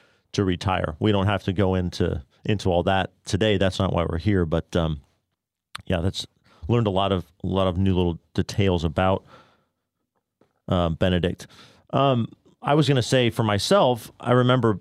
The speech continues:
back in ninety-nine or two thousand, whenever it came out, that, uh, Dominus Jesus was a, was a really impactful document for me. That was one of the first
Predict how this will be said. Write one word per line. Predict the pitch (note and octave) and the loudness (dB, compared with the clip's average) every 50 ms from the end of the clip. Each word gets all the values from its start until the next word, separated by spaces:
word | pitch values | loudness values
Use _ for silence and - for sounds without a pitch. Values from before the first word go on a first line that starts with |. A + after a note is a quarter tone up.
| - _ _ _ _ - | -6 _ _ _ _ -4
back | - A2+ G#2+ A2 A2 - | 0 0 2 2 2 2
in | A2+ G#2 G2 F#2+ F#2+ F2+ - | 2 2 2 2 2 0 -2
ninety-nine | - F#2+ G2+ G#2+ A2+ A#2 G#2+ G#2+ G2+ G#2 G#2+ A2 A2 A2 A2 G2+ | -2 0 0 0 0 0 0 0 2 2 2 2 2 2 2 0
or | F2+ | 0
two | E2 - - A2+ | 0 0 0 0
thousand, | G#2 - G#2+ G#2 G#2 G#2+ F#2+ G2+ G2 | 0 2 2 2 2 2 2 2 2
whenever | G2 G2 G2+ F#2 G2 F#2+ F#2 - - | 2 2 2 2 2 0 0 -2 -4
it | G2 G2+ - | -4 -4 -4
came | - - G2+ F#2+ F#2 | -2 -2 0 0 2
out, | G2 G#2 G2+ F#2 F2+ - - | 2 2 0 0 -2 -4 -6
that, | - G2 F#2+ F2+ E2+ - - G2 | -2 -2 0 0 -2 -2 0 0
uh, | F#2+ F2+ F2 F2 - - _ _ - - | 2 2 0 -2 -6 -10 _ _ -14 -6
Dominus | G2+ A2+ A2 A2 A2 G#2+ G2+ F2+ - | -2 0 0 2 2 2 2 0 0
Jesus | F#2+ G2+ G2+ A2 G#2+ - - F2+ E2+ D#2+ - - - - _ _ _ _ - | 0 2 2 2 0 0 -2 -4 -4 -6 -8 -12 -14 -14 _ _ _ _ -2
was | G2 G#2+ F#2+ G2 | -2 0 0 0
a, | G2 - - _ - | -2 -4 -6 _ -6
was | - G2+ G2 E2+ | -4 -2 -2 0
a | F#2+ | -2
really | F2 E2+ F#2 G#2+ G#2+ G2+ G2+ F#2+ F#2 F2 - _ _ _ _ _ - | -2 0 0 2 2 2 2 0 0 -2 -4 _ _ _ _ _ -2
impactful | A2 A2 G2+ - - - F#2+ F#2+ - - F#2+ F2+ D#2+ | -2 -2 -2 -2 -4 -4 -4 -4 -4 -6 -6 -6 -4
document | - F#2 F2 F#2 F2+ - F2 E2 - | -2 -2 -2 -2 -4 -6 -8 -8 -6
for | - F2+ | -6 -6
me. | E2+ F2 E2+ | -4 -2 -2
That | E2 G2 | -2 -2
was | G2 F#2 | 0 0
one | G2+ G2 | 0 0
of | F#2 F2+ | 0 -2
the | F2 | -4
first | - - - G2 G2 F#2+ - - - | -4 -4 -2 -2 -2 -2 -4 -10 -18